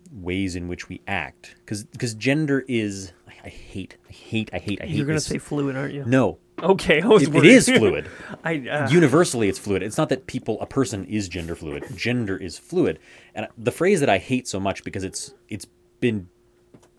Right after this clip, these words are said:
Speaker 1: beaten to death with a very big stick is gender as a social construct.
Speaker 2: <sighs>
Speaker 1: I know. I, I hate the phrase
Speaker 2: <laughs>
Speaker 1: because the phrase has been bastardized so much, but the phrase itself is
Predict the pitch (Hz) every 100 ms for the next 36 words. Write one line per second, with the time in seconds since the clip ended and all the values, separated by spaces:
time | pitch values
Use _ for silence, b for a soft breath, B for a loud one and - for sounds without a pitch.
0 | _ 139 170 147 104 92 92 85 76 101
1 | 87 80 131 147 95 87 - - 82 -
2 | 107 95 90 110 110 101 95 92 90 -
3 | - 98 - 82 - 90 87 - - -
4 | - _ - - - - - - 123 107
5 | - 98 - 120 - 127 214 - 117 87
6 | 78 247 B B B - 120 110 - 156
7 | 156 123 110 92 95 95 - 95 85 82
8 | - 90 87 101 85 - - - 143 113
9 | - - 220 160 - 127 135 123 113